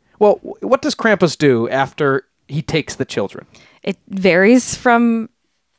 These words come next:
Speaker 2: mythology to mythology. He could kill them,
Speaker 1: I
Speaker 2: or they disappear, or he just scares them.
Speaker 1: I think in many of the legends, though, he does eat children.
Speaker 2: Mm, mm-hmm. <laughs> Oh, God.
Speaker 1: And
Speaker 2: Okay.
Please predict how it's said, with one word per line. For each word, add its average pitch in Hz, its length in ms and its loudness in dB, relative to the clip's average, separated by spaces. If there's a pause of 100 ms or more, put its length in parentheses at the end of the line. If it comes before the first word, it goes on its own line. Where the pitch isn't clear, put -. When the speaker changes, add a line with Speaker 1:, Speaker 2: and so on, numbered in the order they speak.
Speaker 2:
mythology 202 680 0
to 254 80 4
mythology. 262 540 2
He 208 140 -2
could - 220 -6
kill 262 240 0
them, 269 340 2 (440)
Speaker 1:
I - 100 -6
Speaker 2:
or 190 140 2
they 175 100 0
disappear, 226 640 -2
or 175 180 0
he 160 140 -8
just - 420 -6
scares 226 460 0
them. 220 280 0 (240)
Speaker 1:
I 135 80 -12
think - 420 -6
in 175 280 -4
many 233 240 2
of 190 100 0
the 180 80 4
legends, 190 440 2
though, 131 120 4
he 131 140 -2
does 160 380 0
eat 202 280 -6
children. 160 560 -2 (140)
Speaker 2:
Mm, 175 360 -6 (160)
mm-hmm. 180 640 -8
<laughs> - 0 -
Oh, 156 140 -6
God. - 420 -6
Speaker 1:
And 170 160 -2
Speaker 2:
Okay. 156 280 -2